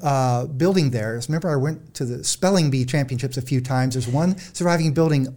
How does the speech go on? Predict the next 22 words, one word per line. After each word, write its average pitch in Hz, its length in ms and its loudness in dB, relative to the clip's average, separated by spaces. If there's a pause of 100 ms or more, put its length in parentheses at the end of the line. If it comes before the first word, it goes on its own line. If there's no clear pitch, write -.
(100)
on 165 220 2
that 165 120 2
complex 131 460 -2
that 131 160 -2
was 123 180 -2
the 123 80 -6
convent 143 460 -2
for 131 180 -2
the 117 160 -2
sisters - 640 -4 (560)
that's 123 180 -4
still 123 240 0
there. 117 160 0
I 123 40 0
think 123 180 -4
it's 226 80 -4
part 123 200 -2
of 117 60 -4
Secretary 123 320 -6
of 127 80 -2
State - 220 -2
now. - 320 0